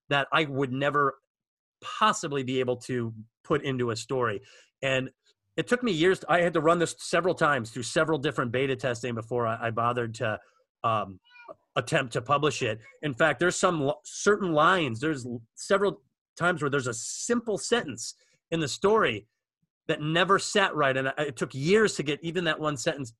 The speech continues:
just the right way so that it's, so that it was authentic, uh, to people reading it, whether they,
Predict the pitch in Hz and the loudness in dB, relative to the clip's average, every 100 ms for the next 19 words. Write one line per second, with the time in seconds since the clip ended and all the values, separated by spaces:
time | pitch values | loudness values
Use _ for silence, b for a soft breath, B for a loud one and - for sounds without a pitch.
0 | - 190 180 - 170 151 147 139 135 127 | -2 0 0 2 2 4 0 0 0 0
1 | 113 104 - _ _ - 175 156 147 139 | 0 -4 -10 _ _ -2 2 4 4 2
2 | - - - 180 - - 165 151 151 135 | -2 -8 -4 -4 -6 -8 2 2 2 0
3 | - 123 - 156 151 131 117 - _ _ | 0 -4 0 -2 0 -4 -4 -16 _ _
4 | _ 135 127 120 156 131 120 - 156 123 | _ 2 2 2 -2 -2 -2 -6 -2 0
5 | 123 156 165 156 147 - 131 165 165 170 | 0 2 2 2 0 -6 0 4 6 6
6 | 156 | 4